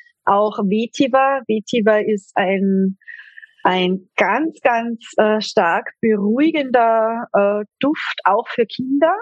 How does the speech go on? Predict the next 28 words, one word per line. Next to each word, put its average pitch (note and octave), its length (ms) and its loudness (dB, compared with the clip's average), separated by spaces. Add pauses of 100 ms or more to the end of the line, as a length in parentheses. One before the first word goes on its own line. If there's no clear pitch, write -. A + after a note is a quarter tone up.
(140)
Also G#3 240 0 (160)
bei G#3+ 180 0
Vetiver A#3+ 380 0
gibt's A3+ 240 -4
auch - 120 0
Studien, B3 920 -2
wenn G#3+ 200 2
Kinder A3 340 2
jetzt G3+ 400 -2
mit G#3 180 2
diesem G3+ 180 2
Aufmerkam-, A3 600 0 (100)
äh, F#3+ 200 2
Aufmerksamkeitssyndrom G#3 1300 0
zu - 140 -18
kämpfen G#3 520 2
haben. G3+ 500 0 (840)
Äh, F#3+ 560 2
und G3+ 280 -2
genauso G#3+ 400 2
ist G#3+ 140 -4
es G#3+ 180 -6
für A3+ 160 2
uns G#3 440 -2
Mütter A3+ 560 2
einfach, G3+ 500 0 (220)
ähm, G3 520 0
Vetiver, F#3+ 760 0